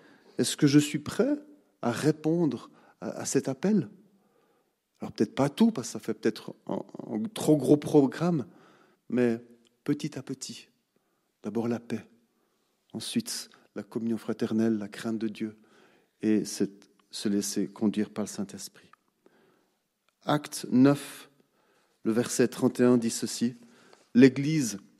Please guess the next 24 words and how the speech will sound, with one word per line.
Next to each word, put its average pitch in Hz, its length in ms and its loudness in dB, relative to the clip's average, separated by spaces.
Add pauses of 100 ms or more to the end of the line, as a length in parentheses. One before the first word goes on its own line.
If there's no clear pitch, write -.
(440)
était 135 320 4
en 123 100 8
paix 135 380 2 (480)
dans 113 140 0
toute 156 280 -6
la 120 120 2
Judée, 120 540 4 (500)
la 110 180 2
Galilée 123 720 2 (120)
et 120 80 0
la 110 120 0
Samarie. 117 680 2 (720)
Elle 117 120 0
s'édifiait, 160 600 6
marchait 160 440 4
dans 143 120 0
la 120 100 0
crainte 139 640 -2
du 107 180 -8
Seigneur 117 640 2 (540)
et 110 60 -8
progressait 120 680 -2
par 104 200 -4
l'assistance 107 760 -6